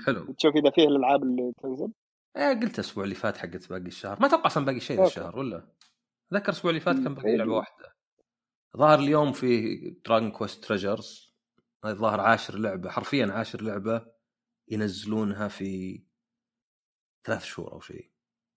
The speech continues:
Speaker 1: أقل من ثلاث
Speaker 2: من
Speaker 1: شهور
Speaker 2: هم؟
Speaker 1: حتى. سكوير إنكس.
Speaker 2: آه.
Speaker 1: عاشر لعبة، لأن أنا يوم أروح للحدث حقهم كان في عشر ألعاب. يمكن واحدة ثنتين نازلات أو واحدة نازلة بي سي والباقي لا.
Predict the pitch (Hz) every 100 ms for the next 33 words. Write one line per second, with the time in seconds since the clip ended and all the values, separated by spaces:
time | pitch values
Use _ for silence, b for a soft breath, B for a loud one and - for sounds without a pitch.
0 | _ _ - - 113 92 95 143 143 147
1 | 190 - _ _ _ _ _ _ _ 117
2 | - 214 175 - - - _ _ _ _
3 | - 143 127 113 - _ _ - 165 180
4 | 160 120 104 120 147 151 143 151 - 110
5 | 104 98 - - - - 139 - 131 117
6 | 104 120 127 - _ - 123 139 143 117
7 | 101 98 87 - 123 156 165 123 123 117
8 | 127 110 117 98 120 120 113 104 107 107
9 | 107 107 107 - 107 95 98 101 110 123
10 | -